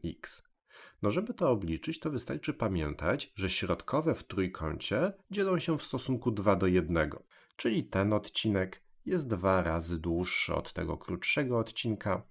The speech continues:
czyli długość tego odcinka jest równa pięć, połowa dziesięciu.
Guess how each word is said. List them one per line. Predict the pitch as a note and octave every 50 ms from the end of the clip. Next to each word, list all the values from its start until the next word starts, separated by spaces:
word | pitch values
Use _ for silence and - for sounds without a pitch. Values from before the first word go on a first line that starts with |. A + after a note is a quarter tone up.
| - - _ _
czyli | - - A3 E3 B2
długość | G#2 G2 G2 G2+ F#2 F#2 -
tego | - F2 E2 E2+ E2+
odcinka | E2 - - - - - C2+ C2+ - - C#2 - - _ - -
jest | D3 A#2+ - -
równa | - D#2 D2+ D#2 D2+ D2
pięć, | - - F#2 D#2+ C#2 - - - - - _ _ _ _
połowa | - G#3 F3 B2 G2+ F#2 E2
dziesięciu. | D2 D2+ - - - - - - - -